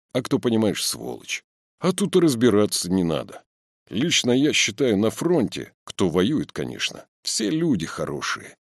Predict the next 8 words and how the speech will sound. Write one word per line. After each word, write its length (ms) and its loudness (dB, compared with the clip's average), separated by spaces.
И 80 -2
чем 220 2
к 160 -10
переднему 540 2
краю 420 0
поближе, 680 -4
тем 200 -6
лучше». 520 -6